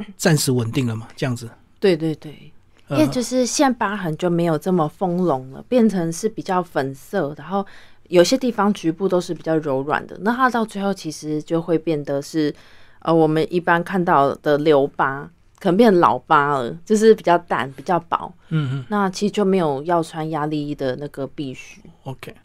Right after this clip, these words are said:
Speaker 1: 好，那你那个三年前跟现在工作有，有，有什么样的一个转变？
Speaker 2: 三年前，呃，我那时候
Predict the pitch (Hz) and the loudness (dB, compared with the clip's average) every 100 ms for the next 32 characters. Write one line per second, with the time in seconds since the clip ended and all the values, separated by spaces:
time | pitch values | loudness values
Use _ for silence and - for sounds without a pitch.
0 | - - - - 139 185 277 165 143 208 | -20 -20 -20 -8 -2 4 8 8 8 8
1 | 175 156 143 247 226 175 160 151 165 170 | 10 8 6 6 8 8 6 6 6 6
2 | - 185 151 165 143 175 180 170 143 120 | 6 6 6 6 6 4 4 6 4 2
3 | 123 127 139 135 123 - - 151 139 - | -2 -4 -2 -2 -4 -16 -16 -6 -4 -2
4 | 135 156 160 139 127 127 - _ _ 135 | 2 4 4 4 2 -2 -6 _ _ -6
5 | 117 147 120 - - 349 339 262 247 - | -4 -4 -4 -8 -2 2 4 4 2 2
6 | 220 208 208 214 - _ - - 220 220 | 2 4 2 0 -6 _ -20 -2 4 6
7 | 220 208 240 330 - 214 254 233 | 8 8 6 4 0 -4 -2 -2